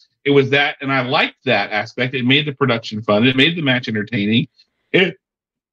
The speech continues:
oh, pardon me. It made me kind of more invested in this match because I kinda liked that Jimmy was a goof and was saying stuff to the ref, and, and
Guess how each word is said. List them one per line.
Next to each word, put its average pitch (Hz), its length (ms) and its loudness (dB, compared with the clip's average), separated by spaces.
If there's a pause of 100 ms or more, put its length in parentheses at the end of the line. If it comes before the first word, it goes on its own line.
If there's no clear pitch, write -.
(420)
oh, 226 180 6
pardon 180 240 2
me. 262 100 0
It 151 160 0
made 170 200 2
me 165 200 -2
kind 170 180 0
of 156 100 -2
more 170 320 0
invested 151 540 -2
in 139 100 0
this 127 180 -2
match 131 280 0
because 151 460 0 (800)
I - 100 -10
kinda 196 340 0
liked 160 240 2
that 202 100 -6
Jimmy 131 320 2
was 127 220 2
a 131 40 -2
goof 110 400 0
and 113 180 2
was 107 220 2
saying 120 340 0
stuff 110 260 -6
to 104 100 -4
the 107 100 -2
ref, 104 280 0
and, 135 200 2
and 127 320 4